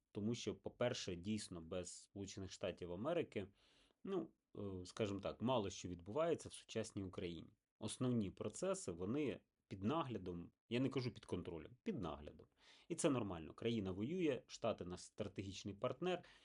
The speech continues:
і довіритись повністю чиновникам з середнім віком, там, сорок років в Верховній Раді, а деякі взагалі набрані по оголошенню, таке відчуття у мене,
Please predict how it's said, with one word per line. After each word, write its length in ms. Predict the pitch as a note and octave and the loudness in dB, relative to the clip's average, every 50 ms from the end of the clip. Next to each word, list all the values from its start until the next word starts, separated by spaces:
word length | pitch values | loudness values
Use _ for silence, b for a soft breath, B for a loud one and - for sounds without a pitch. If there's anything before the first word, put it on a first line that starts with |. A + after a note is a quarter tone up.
| B B B B B B | B B B B B B
і 80 | - C3+ | -2 2
довіритись 560 | A2+ C3+ C3 A#2+ C3+ C3 A2+ A2 - G#2 - | 4 6 6 6 6 6 6 4 2 0 -4
повністю 520 | - - B2 A2 G2 F#2+ F#2 - - G#2 | 0 2 2 2 2 2 0 -2 -2 -6
чиновникам 720 | - - - A2 C#3+ F3 F3 D#3 B2 G2+ - - F2+ D#2+ - b b b b b b b | -4 0 2 4 6 6 6 6 4 2 2 2 -2 -2 -2 b b b b b b b
з 80 | b - | b 0
середнім 460 | - A#2+ A#2 A#2 A2+ G2+ G2+ G2+ F#2+ | 6 6 8 8 8 6 4 2 4
віком, 360 | G2 G#2+ G2+ - - E2+ E2 | 4 2 2 2 0 -4 -4
там, 180 | - E2 E2 D#2 | -4 -8 -10 -8
сорок 400 | - - - - G2 F#2 - - | -4 0 2 4 4 2 2 2
років 320 | B2+ D#3 D3 - - F2 | 2 2 2 0 -2 -4
в 20 | E2+ | -2
Верховній 480 | F2 F#2 - - - F#2 E2+ E2+ F2+ | -2 -4 -2 0 -2 0 0 0 0
Раді, 320 | F2+ E2+ D#2 D2+ C#2+ C#2+ - B B B B B | 0 -2 -2 -4 -6 -10 -14 B B B B B
а 100 | G2+ F#2 | -4 0
деякі 340 | F#2+ B2 A#2 G#2+ G#2 - | 4 4 4 4 4 0
взагалі 380 | F2+ F2+ G2+ G2+ G2+ A#2 A2+ G#2+ | -2 0 0 0 2 4 4 4
набрані 520 | F#2+ G2+ G2+ F#2 E2 E2+ E2+ E2+ E2+ E2+ | 4 4 2 2 2 0 -2 -2 -2 -4
по 180 | D#2 - - F#2+ | -4 -4 -2 -2
оголошенню, 840 | G#2+ - - G2+ - A2+ C#3+ F3 F#3+ F#3+ - - G2+ F2+ E2 D#2+ | 0 0 0 2 2 4 6 6 6 4 4 2 -2 -2 -2 -2
таке 260 | - - - - F#2 E2 | -4 -4 -2 0 0 0
відчуття 400 | F2 E2+ - - C3 - F#2 D#2+ | 0 -4 -6 -6 -4 0 0 2
у 120 | D#2+ D#2+ | 2 0
мене, 200 | D#2+ E2+ F2 | -4 -6 -10